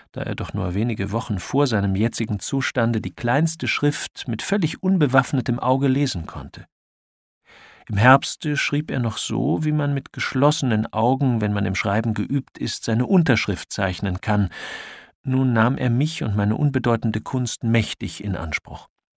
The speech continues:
Ich sollte durch ein von mir zu erfindendes Mittel seine Sehsucht stärken, den kleinen Rest derselben vermehren und überhaupt ihn,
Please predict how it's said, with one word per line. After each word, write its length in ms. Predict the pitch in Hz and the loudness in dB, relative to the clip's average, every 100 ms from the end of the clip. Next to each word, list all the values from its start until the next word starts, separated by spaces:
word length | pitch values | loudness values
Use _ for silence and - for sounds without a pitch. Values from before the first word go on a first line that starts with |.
| _ _ _ _ _ _ _ | _ _ _ _ _ _ _
Ich 160 | - - | -2 6
sollte 260 | 180 180 | 6 6
durch 240 | 156 156 143 | 4 4 4
ein 180 | 139 | 4
von 220 | 131 127 123 | 4 2 4
mir 140 | 143 | 4
zu 100 | - | 2
erfindendes 640 | 104 - 156 135 113 107 | -2 0 0 2 0 0
Mittel 280 | 127 139 127 | 0 0 0
seine 260 | 113 101 95 | 2 2 0
Sehsucht 720 | 92 113 131 104 101 - - | 0 4 4 4 -4 -6 -10
stärken, 480 | - 110 113 127 107 - - - - - - - | -4 -2 0 0 0 -2 -14 -14 -16 -18 -20 -10
den 260 | 98 87 87 | -6 -6 -6
kleinen 540 | - 110 131 147 107 | 0 4 6 6 6
Rest 460 | 95 113 139 - - - | 4 2 2 -2 -8 -2
derselben 480 | 101 110 117 117 | 0 0 0 0
vermehren 760 | 104 101 101 120 147 165 160 160 - - _ - | -2 -2 0 2 4 6 6 4 -10 -20 _ -8
und 120 | 156 | -4
überhaupt 480 | 165 143 165 170 - - | 2 6 6 4 0 -4
ihn, 400 | 147 156 170 | 4 6 4